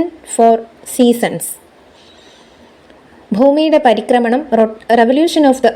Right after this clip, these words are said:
earth, ഭൂമിയുടെ ഭ്രമണം, rotation of the earth, then tilt of earth's axis, ഭൂമിയുടെ അച്ചുതണ്ടിൻ്റെ ചരിവ്, parallelism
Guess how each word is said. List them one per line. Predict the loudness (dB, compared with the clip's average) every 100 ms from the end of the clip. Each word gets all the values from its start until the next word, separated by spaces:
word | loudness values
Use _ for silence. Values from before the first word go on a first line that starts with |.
| -2
earth, | -4 0 -2 -2 -10 -20 -20 -20 -20 -20 -20 -10 0
ഭൂമിയുടെ | 2 2 2 2
ഭ്രമണം, | 2 2 2 0 -6 -18 _ _ _ _ _ -2
rotation | 0 2 0 2 0
of | 2 0
the | 0 -2
earth, | 0 -2 -2 -6 -20 _ _ _ -20 -20 -20 -20 _ -20 -20 _ _ _ -20 _ _ 0 0
then | 0 -4 -10 -20 -10 0
tilt | 0 2 2 2
of | 0 -2 0
earth's | 0 -4 -6 0 0
axis, | 0 0 0 -2 0
ഭൂമിയുടെ | 2 2 0 0 -2 0 -2
അച്ചുതണ്ടിൻ്റെ | -2 0 2 2 0 -2 -2 0
ചരിവ്, | 2 2 2 0 -4 -18 -20 -20 -20 _ _ _ _ _ -20 _ -20 -20 -20 -4 0
parallelism | 2 2 2 2 0 0 2